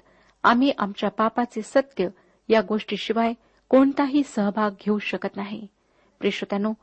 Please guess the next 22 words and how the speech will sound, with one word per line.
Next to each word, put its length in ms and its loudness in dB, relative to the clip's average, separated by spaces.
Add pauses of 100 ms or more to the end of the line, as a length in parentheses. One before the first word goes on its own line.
(460)
मला 120 4
तुम्हाला 320 2
एक 180 0
गोष्ट 260 -4
विचारू 360 -6
द्या, 200 -6 (520)
तुम्ही 280 2
खरोखर 480 2
ख्रिस्तावर 600 -2
विश्वास 540 -4
ठेवला 320 -2
आहे 200 -4
काय? 220 -4 (640)
की 60 4
तुम्ही 340 6
त्या 100 2
विश्वासासोबत 1000 -2 (320)
स्वतःचेही 760 0
काही 320 -2
सत्कृत्य 640 -2
राखून 340 -2
ठेवले 340 -2